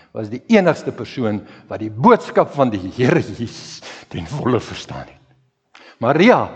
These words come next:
was nie by die kruisiging nie. Maria was nie by die graf nie. Maria was nie by die opstanding nie. Sy het als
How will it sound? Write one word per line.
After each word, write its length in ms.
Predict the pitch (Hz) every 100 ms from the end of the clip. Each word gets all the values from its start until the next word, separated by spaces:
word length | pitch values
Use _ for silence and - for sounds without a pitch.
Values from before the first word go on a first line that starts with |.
| - -
was 220 | 123 117 117
nie 160 | 120
by 120 | 147 139
die 80 | 139
kruisiging 640 | 131 107 104 101 - 90
nie. 140 | 76 - _ - -
Maria 580 | 117 139 139 269 147 95 - - -
was 200 | 127 120
nie 220 | 101 139 208
by 160 | 165
die 140 | 147 139
graf 380 | 123 98 - -
nie. 140 | 80 - - - -
Maria 540 | 92 95 95 147 107 87 - -
was 160 | - -
nie 120 | 101
by 100 | 98
die 80 | 92
opstanding 480 | - - - - -
nie. 220 | - - _ _ _ _ _ _ _ _ _ _ _ -
Sy 140 | 110
het 80 | -
als 240 | 165 -